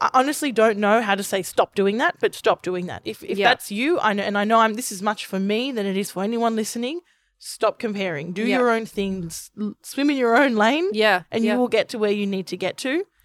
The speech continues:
Speaker 2: Yeah.
Speaker 1: And use social media as a tool. I know for us, we didn't talk too much about LinkedIn, but I know you and I and Moby, we are, we are using LinkedIn as a tool to help us be better communicators,
Speaker 2: Yeah.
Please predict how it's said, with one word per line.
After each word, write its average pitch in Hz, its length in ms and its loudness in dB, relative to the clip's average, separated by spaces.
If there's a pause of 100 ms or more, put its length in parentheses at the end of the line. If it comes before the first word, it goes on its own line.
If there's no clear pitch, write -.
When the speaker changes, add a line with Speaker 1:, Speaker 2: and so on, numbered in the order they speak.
Speaker 2:
Yeah. 202 200 0
Speaker 1:
And 214 260 0
use 262 320 -2
social 285 380 0
media 214 340 0
as 185 180 -2
a 190 60 -4
tool. 233 460 -2 (800)
I 196 120 0
know 202 180 2
for 208 140 -2
us, 214 200 2
we 233 60 -4
didn't 240 160 -4
talk 226 220 -2
too 240 160 -4
much 226 180 -2
about 208 220 0
LinkedIn, 240 420 -4
but 214 160 -2 (300)
I 208 80 2
know 220 120 2
you 220 280 0
and 214 160 2
I 214 180 6
and 190 160 2
Moby, 202 400 0
we 202 140 0
are, 202 120 2 (120)
we 220 240 0
are 254 40 4
using 220 380 -2
LinkedIn 220 400 -2
as 190 100 -2
a 185 100 -4
tool 254 360 -2
to 220 120 -10
help 202 220 -6
us 208 140 -4
be 190 180 -4
better 185 260 -2
communicators, 247 920 -4
Speaker 2:
Yeah. 190 220 -2